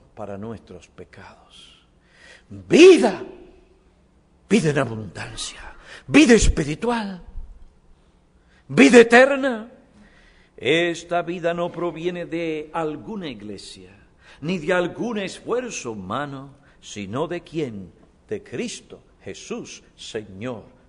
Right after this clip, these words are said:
nuestro. No se encuentra en Cristo Jesús más esto o lo otro, sino en Él, en Cristo, en Cristo Jesús,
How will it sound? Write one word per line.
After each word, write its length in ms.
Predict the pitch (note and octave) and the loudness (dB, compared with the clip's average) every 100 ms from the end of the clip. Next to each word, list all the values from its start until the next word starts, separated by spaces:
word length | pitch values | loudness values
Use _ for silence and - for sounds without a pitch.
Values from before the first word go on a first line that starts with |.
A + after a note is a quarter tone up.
| _ E2 E2 | _ -20 -18
nuestro. 500 | F2+ F#2+ - - - - _ _ _ _ - - - | -14 -14 -16 -20 -20 -20 _ _ _ _ -20 -20 -16
No 280 | B2+ F3+ A3+ | -4 2 4
se 180 | - B3+ | 4 0
encuentra 800 | A#3 A3+ A#3 G#3 G3 F#3 F3+ E3+ | -2 0 0 2 0 0 0 2
en 260 | G3 E3+ D#3+ | 2 2 0
Cristo 560 | - F#3 G#3 - F#3 D#3 | -2 -2 -4 -4 -4 -2
Jesús 640 | D#3 - A3+ E3+ G3+ - | -6 -8 -10 -8 -10 -4
más 420 | G#3 G3+ F#3+ - - | 0 0 -2 -4 -6
esto 560 | B3+ - - - - - - | -8 -8 -20 -20 -20 -20 0
o 160 | B3 G3+ | 2 4
lo 160 | G3 | 4
otro, 640 | G#3 B3 A#3 - - G#2+ - - - | 2 2 0 -4 -18 -18 -20 -20 -18
sino 840 | - A#3+ A3 B3 A3 A3 - - - | -6 -2 4 6 6 4 0 -4 6
en 680 | E4+ D#4+ A#3+ A#3+ D#4+ - - | 10 10 8 4 0 0 10
Él, 380 | D4+ B3 F#3 - - - - | 12 12 10 6 -2 -4 8
en 320 | A#3 G#3+ G3+ | 8 8 4
Cristo, 800 | - A3 D4+ - - B3+ A3+ F#3+ - - - | 6 4 6 2 0 0 2 -2 -12 -8 8
en 360 | C4 A#3+ G#3+ G3+ | 10 12 10 4
Cristo 800 | F3+ D#4 D4 - - G3 G#3 - | 6 6 4 0 2 4 4 6
Jesús, 720 | F#3 G#3+ - D4 B3 G#3 - | 8 8 4 2 2 0 -4